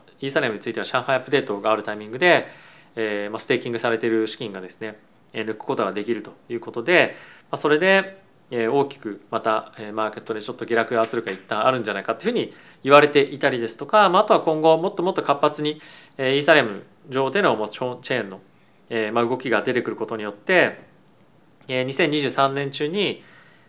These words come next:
えー、イーサリアムのその発行枚数みたいなところの、まあ、推移っていうのが、まあ、ネガティブになるんじゃないかというふうに、えー、も言われているので、えー、このあたりはマーケットへの、まあ、その、まあ、かす-、あの、イーサリアムへの、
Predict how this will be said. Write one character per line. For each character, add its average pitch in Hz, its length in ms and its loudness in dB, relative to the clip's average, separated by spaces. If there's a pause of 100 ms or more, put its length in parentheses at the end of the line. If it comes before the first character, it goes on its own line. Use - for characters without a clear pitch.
(100)
え 113 160 -2
ー、 - 20 -2
イ 139 60 -2
ー - 20 -4
サ 156 100 4
リ 156 80 8
ア - 20 2
ム 113 80 -4
の 98 40 -8
そ 110 100 -8
の 104 60 -8
発 123 260 -4
行 160 200 6
枚 160 200 6
数 156 160 -2
み 120 120 -4
た 107 100 -2
い - 20 0
な 101 80 -8
と 107 120 -8
こ 120 100 -4
ろ 123 80 -8
の、 156 400 2
ま 113 60 -4
あ、 - 20 -8
推 123 240 0
移 - 40 -6
っ - 20 -12
て - 120 -14
い 107 60 -10
う - 20 -10
の 110 60 -10
が、 165 320 4 (320)
ま 123 80 -6
あ、 - 20 -4
ネ 170 120 0
ガ 139 120 8
テ 123 120 0
ィ - 20 2
ブ 104 80 0
に 95 160 -8
な 123 100 0
る 127 80 0
ん 113 40 -4
じ 101 80 -6
ゃ - 20 -4
な 98 80 -8
い 95 40 -12
か 110 120 -12
と - 80 -10
い - 20 -6
う - 20 -2
ふ - 20 -2
う 214 40 -2
に、 143 260 -2 (360)
え 107 260 -4
ー、 - 20 -8
も 131 100 0
言 127 100 4
わ 110 100 6
れ 107 100 2
て 110 120 2
い 107 180 -4
る 107 80 -6
の 101 120 -10
で、 139 340 2 (320)
え 135 100 0
ー、 135 80 -2
こ 202 80 -4
の 240 60 4
あ 254 60 0
た 226 120 4
り 180 80 4
は 196 440 4 (260)
マ 127 160 4
ー 127 60 0
ケ 131 80 -2
ッ - 40 -14
ト 131 320 -6
へ 185 80 2
の、 107 280 2
ま 120 80 -2
あ、 - 20 -6
そ 123 100 -4
の、 110 100 -2
ま 110 120 -2
あ、 - 20 -14
か 113 140 -4
す-、 - 140 -16
あ 117 100 -6
の、 110 240 -6
イ 117 60 -6
ー 117 40 -6
サ 127 120 0
リ 113 60 -2
ア 107 40 -4
ム 131 160 -8
へ 160 60 2
の、 110 120 -2